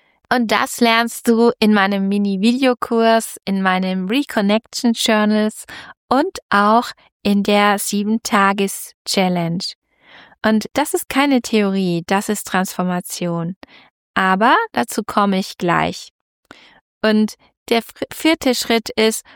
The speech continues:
hol dir den Luxury Love Code. Das ist dein vierter Schritt. Kostenfrei. Und jetzt fragst du dich sicher, warum. Weil die ersten drei Schritte, die ich dir gerade gegeben habe,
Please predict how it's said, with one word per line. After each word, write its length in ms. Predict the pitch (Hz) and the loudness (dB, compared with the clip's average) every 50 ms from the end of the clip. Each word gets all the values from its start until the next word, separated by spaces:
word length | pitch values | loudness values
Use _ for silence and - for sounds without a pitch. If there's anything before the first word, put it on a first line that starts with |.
| - _ _ _ - | -20 _ _ _ -2
hol 260 | - 214 220 226 226 240 | 2 4 6 6 4 4
dir 420 | 233 254 254 254 254 254 254 254 _ _ _ _ - - | 2 0 2 4 4 2 2 0 _ _ _ _ -10 -4
den 200 | - 196 190 185 | -2 0 0 2
Luxury 760 | 180 175 175 - - - 202 190 185 180 180 180 175 185 - _ - | 0 0 -2 -2 -6 -4 -2 -2 -2 -2 -2 -2 -4 -6 -8 _ -6
Love 460 | 180 180 175 175 175 170 175 180 - - | -2 0 0 0 0 -2 -4 -6 -10 -14
Code. 400 | - - 190 175 170 175 175 - _ _ _ _ _ _ _ _ _ _ _ _ _ _ _ _ _ _ _ - | -10 -6 -4 -4 -4 -4 -6 -10 _ _ _ _ _ _ _ _ _ _ _ _ _ _ _ _ _ _ _ -4
Das 240 | - 220 208 214 - | -2 -2 -2 -2 -2
ist 240 | 208 190 - - | -4 -4 -4 -4
dein 220 | 202 190 175 180 185 | -2 -2 -2 -2 -2
vierter 360 | - - 180 - - 180 175 | -4 -4 -4 -4 -4 -8 -8
Schritt. 480 | - - - - 165 165 - - - _ _ _ _ _ _ _ _ _ _ - | -8 -10 -10 -10 -10 -10 -10 -16 -20 _ _ _ _ _ _ _ _ _ _ -8
Kostenfrei. 960 | - - 226 240 - - - 254 262 269 - - 254 247 240 247 254 254 277 - _ _ _ _ _ _ _ - | -2 0 0 0 0 -2 -2 -2 -2 -4 -4 -2 0 2 2 2 2 0 -2 -6 _ _ _ _ _ _ _ -2
Und 360 | - 214 208 208 208 208 - | 0 2 2 2 2 0 0
jetzt 180 | 220 208 - - | -2 -2 -2 -2
fragst 340 | - 233 233 247 247 - - | -2 0 0 0 -2 -4 -6
du 40 | 214 | -4
dich 180 | 196 196 - | -4 -4 -6
sicher, 400 | - - 208 202 - 196 190 180 | -4 -4 -4 -4 -2 -4 -4 -2
warum. 480 | 185 175 170 160 165 165 160 160 180 185 _ _ _ _ _ _ _ _ _ _ - - - - - _ _ _ - | -2 -2 -2 -2 -4 -6 -6 -8 -10 -12 _ _ _ _ _ _ _ _ _ _ -20 -20 -20 -20 -20 _ _ _ -2
Weil 420 | 190 190 190 196 202 220 240 254 | 0 2 2 4 4 2 2 0
die 200 | 247 240 226 - | 0 -2 -6 -4
ersten 420 | - - - 220 - - - 226 220 | -2 -2 -2 -2 -4 -4 -6 -6 -4
drei 240 | 214 202 190 190 | -2 0 0 0
Schritte, 540 | 202 - - 208 208 208 - 233 233 233 226 | 0 -2 -2 -4 -4 -2 0 0 2 2 2
die 140 | 208 208 208 | 0 0 -2
ich 100 | 202 - | -2 -2
dir 160 | - 208 196 | -2 -2 -2
gerade 500 | - - 196 190 185 196 202 214 220 214 | 0 -2 -2 0 2 0 0 0 0 -2
gegeben 480 | 202 196 185 - 202 196 202 196 208 214 | -2 -4 -6 -4 -2 -2 0 0 0 0
habe, 440 | 214 196 196 196 196 196 190 196 | 0 0 0 0 0 0 -2 -2